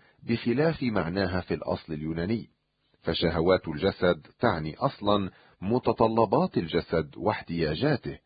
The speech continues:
كالموسيقى والفن وأعمال الخير. نعم، قد تأخذ هذه الأشياء مكان الأمور الروحية في حياتنا،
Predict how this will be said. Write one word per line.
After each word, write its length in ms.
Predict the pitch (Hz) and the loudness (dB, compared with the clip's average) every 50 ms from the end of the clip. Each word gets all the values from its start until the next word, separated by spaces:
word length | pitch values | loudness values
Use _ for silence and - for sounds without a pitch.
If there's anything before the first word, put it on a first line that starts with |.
| _ _ _ _ _ _ _ | _ _ _ _ _ _ _
كالموسيقى 1000 | - 92 80 76 76 78 78 - - - 95 90 - - 87 87 87 85 85 78 | -2 -2 -2 -2 -4 -6 -6 -8 -6 -4 -4 -4 -2 0 2 4 6 6 4 4
والفن 680 | 65 55 64 69 71 - - 92 92 92 90 90 85 - _ | 2 -2 -4 -6 -6 -2 0 0 0 0 -2 -6 -8 -10 _
وأعمال 520 | 95 107 110 117 110 90 90 101 98 95 98 | -2 0 0 0 0 -2 -2 -2 0 0 0
الخير. 580 | 101 101 113 - 170 165 147 98 80 - 73 - - _ _ _ _ _ _ _ _ _ _ | -2 -2 -4 -4 -2 0 0 0 -2 -4 -8 -12 -16 _ _ _ _ _ _ _ _ _ _
نعم، 480 | 147 143 139 117 101 110 107 101 92 87 - _ - - - - _ _ | -4 -2 -2 0 2 0 0 0 -2 -6 -10 _ -20 -20 -20 -20 _ _
قد 120 | 113 113 | 0 0
تأخذ 520 | - _ 160 147 - - - 143 131 117 131 131 120 101 | 2 _ 2 2 2 0 -2 -4 -2 0 2 2 4 4
هذه 440 | 107 120 123 123 113 104 110 107 113 | 4 4 4 4 4 2 2 0 0
الأشياء 720 | 107 - - - 92 - - 110 113 110 107 110 104 - | -2 -2 -6 -6 -8 -6 -2 2 4 6 6 6 4 4
مكان 440 | 92 92 92 - - 117 110 107 107 | 2 -4 -4 -2 0 2 2 2 2
الأمور 500 | 107 98 - - 98 95 95 104 113 107 | 0 -2 -2 -2 -2 -2 0 0 0 2
الروحية 560 | 101 98 90 92 95 90 - - 104 101 98 | 2 0 0 -2 -6 -4 -2 -2 0 2 0
في 200 | 95 - 101 104 | 0 0 -6 -8
حياتنا، 760 | - - - 95 104 110 98 92 - - 76 76 78 78 76 | -6 -2 -2 0 2 2 0 0 -2 -6 -8 -6 -6 -8 -8